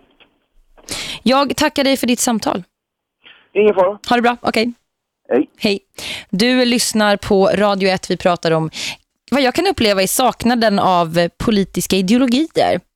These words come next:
Speaker 1: Det finns ju väldigt många som skriker högt. De är inte så, eller de är inte så många, men de som finns skriker högt. Som antingen är väldigt vänster eller väldigt höger. Eh, framförallt på Twitter till exempel, eller på Facebook, i Facebookgrupper och sådär. Men frågan är om man ska sluta på svenska folket generellt. Hur mycket engagemang?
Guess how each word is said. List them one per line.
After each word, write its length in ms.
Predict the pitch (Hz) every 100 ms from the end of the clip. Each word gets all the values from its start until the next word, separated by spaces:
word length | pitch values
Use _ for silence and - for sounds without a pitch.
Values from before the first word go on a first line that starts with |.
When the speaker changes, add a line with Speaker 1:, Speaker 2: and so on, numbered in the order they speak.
| -
Speaker 1:
Det 100 | 262
finns 240 | 294 277 277
ju 40 |
väldigt 280 | 277 254 262
många 380 | 277 220 196 175 -
som 160 | 208
skriker 420 | - 214 208 247
högt. 560 | 220 170 - - - - _
De 160 | 220 240
är 20 |
inte 160 | 226 208
så, 80 | -
eller 200 | 220 233
de 180 | 247 262
är 40 |
inte 200 | 285 208
så 60 | 190
många, 280 | 190 156 160
men 120 | 185
de 160 | 208
som 140 | 202 208
finns 500 | - 220 165 - -
skriker 400 | 196 170 165 165
högt. 340 | 151 - - - - -
Som 160 | 214
antingen 360 | 208 214 214 214
är 160 | 196
väldigt 300 | 175 180 175
vänster 300 | 170 156 -
eller 140 | 156 156
väldigt 200 | 147 -
höger. 420 | 190 170 120 - _ _ _ _ - 64
Eh, 180 | 98
framförallt 500 | - 175 175 156 -
på 80 | -
Twitter 320 | - 143 -
till 140 | 139 143
exempel, 420 | - 131 - 139
eller 140 | 143
på 80 | 139
Facebook, 460 | - 135 131 156 156
i 40 |
Facebookgrupper 720 | 165 156 - 151 151 - - 147
och 60 |
sådär. 160 | 147 135 - - -
Men 140 | 220
frågan 320 | 214 226 226 254
är 40 |
om 60 | 226
man 100 | 214
ska 120 | 214
sluta 320 | 220 202 190
på 60 | -
svenska 280 | 185 175
folket 300 | 190 185 190 -
generellt. 500 | 190 226 330 220 -
Hur 120 | 262
mycket 300 | 262 - -
engagemang? 840 | 214 208 - 208 208 370 226 180